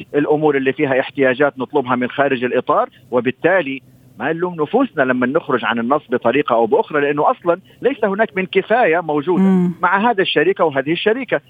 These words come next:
Speaker 1: إذن
Speaker 2: مهم.
Speaker 1: نلوم نفوسنا لما نخرج عن النص الطبيعي لمفهوم
Speaker 2: مهم.
Speaker 1: الحياة الزوجية مع وضع باللي إحنا قاعدين نشرحه اليوم.
Speaker 2: طيب.
Speaker 1: ولا نؤيد ذلك طبعًا يا آمال، ليس أنه هذا حق أنه هم يفعلوه، ولكن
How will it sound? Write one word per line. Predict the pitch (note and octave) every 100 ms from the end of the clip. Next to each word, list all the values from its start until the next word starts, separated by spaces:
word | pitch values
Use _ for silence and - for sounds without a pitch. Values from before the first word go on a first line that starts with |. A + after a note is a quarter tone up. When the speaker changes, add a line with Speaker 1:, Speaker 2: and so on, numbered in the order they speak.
| -
Speaker 1:
إذن | E3 E3 -
Speaker 2:
مهم. | G3+ G3 G3
Speaker 1:
نلوم | F#3 G3 F3+
نفوسنا | F3 C4 C#4 D3+
لما | C#3 C3+
نخرج | C#3 - B2 A#2
عن | C3+ D#3+
النص | A#2+ D3 -
الطبيعي | C#3 B2+ B2+ E3 F#3 - -
لمفهوم | D#3+ F#3+ F#3
Speaker 2:
مهم. | F#3 C#4
Speaker 1:
الحياة | F3 - C#3
الزوجية | C3+ B2 B2 C3+ D3 D3+ - -
مع | E3 G3+ F3+ G3
وضع | C3+ F3+ D#3+
باللي | C3 C#3 C3 D3+
إحنا | -
قاعدين | E3 C3 C3+ B2
نشرحه | A#2 A#2 A#2+
اليوم. | B2 G3 A3+ -
Speaker 2:
طيب. | G#3 D#3
Speaker 1:
ولا | D3 D3+
نؤيد | D3 A3+ A3+ E3 C3
ذلك | D#3 C3 -
طبعًا | C3+ A#2+
يا | A#2 A#2
آمال، | C3+ A2+
ليس | C#3+ -
أنه | C#3 C3 D3
هذا | C3+
حق | - E3+ -
أنه | C3 B2+
هم | C#3
يفعلوه، | B2+ - A#2+ G3+ - _ A2
ولكن | A#2+ D#3+ -